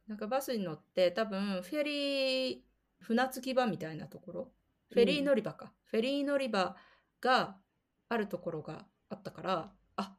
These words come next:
Speaker 1: ここで降りよう」って言って、降りてフェリーに乗ったの。
Speaker 2: うん。
Speaker 1: で、フェリーに乗って、とりあえず、ね、どこに行くんだろうとか思って、見てたら、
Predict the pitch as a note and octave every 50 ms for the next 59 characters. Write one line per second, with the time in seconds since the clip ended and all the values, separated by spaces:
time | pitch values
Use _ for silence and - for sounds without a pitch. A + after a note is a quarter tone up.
0 | _ _ - - B3+ D#4 D#4 D#4 D4 C#4+ C#4 C4+ C#4 D4 C#4+ - F#3 E3 - _
1 | - G#3 G#3 - - C4 C#4 B3+ G#3+ G3+ - - G3 F#3+ - D4+ D4 C4+ A3+ F#3
2 | D#3+ D#3 E3 E3 - - - F3 A3 - - - _ _ _ _ _ _ _ -
3 | G3 G3+ G3 F#3 F3 F3 - _ _ _ B3+ C4 C4 F4 E4+ D#4 D4 B3+ A3+ G3+
4 | E3+ D#3+ E3+ - _ - A3 G#3+ G3+ F3 D#3+ - - - _ - A#3+ A#3+ C4 C4+
5 | C4+ C4 B3+ A#3+ A#3+ B3 A#3+ A#3+ A3+ A3 - _ _ _ _ _ _ _ _ _
6 | _ _ _ _ - A#3 A#3 A3+ G#3 G#3+ G#3 A3 B3 B3 B3+ B3 C4+ C4 B3 G#3
7 | E3+ - - - - - - - - D#3+ - - _ _ - F3+ D#3 - - -
8 | - - _ _ _ _ _ _ _ - G#3 G#3 G#3+ G#3 G#3+ F3+ - - D#3 D#3
9 | F3+ G3 F#3+ E3+ F#3 -